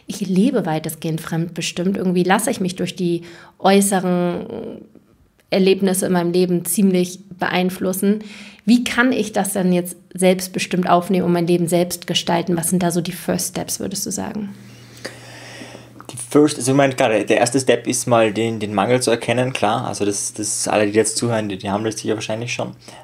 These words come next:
Speaker 2: Äh, und dann geht's um, um, um verschiedenste Richtungen. Und das ist immer einfach, meistens ist es so, du hast ein bestimmtes Problem. Also irgendwas, wo du nicht weiterkommst. Sei es, ähm,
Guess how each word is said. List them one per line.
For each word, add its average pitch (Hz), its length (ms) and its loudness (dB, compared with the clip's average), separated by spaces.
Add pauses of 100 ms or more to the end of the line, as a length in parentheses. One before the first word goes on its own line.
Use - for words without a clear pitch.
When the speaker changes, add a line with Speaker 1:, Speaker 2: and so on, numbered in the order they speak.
(120)
Speaker 2:
Äh, 104 100 2
und 117 300 -2
dann 156 360 2 (240)
geht's 135 200 0
um, 135 180 -4
um, 127 320 -6
um 117 100 -4
verschiedenste 127 520 -4
Richtungen. 107 400 -4
Und 101 80 -4
das 113 80 -6
ist - 40 -4
immer 123 120 0
einfach, 107 200 0
meistens 127 420 0
ist 120 80 -2
es - 40 -4
so, 135 80 2
du 127 60 4
hast 120 180 2
ein 117 60 -6
bestimmtes 107 400 -4
Problem. 87 340 -8
Also 95 140 -4
irgendwas, 127 340 2
wo 104 40 0
du 98 60 0
nicht 95 140 -4
weiterkommst. - 540 -6
Sei 107 200 6
es, - 240 -2
ähm, 95 420 0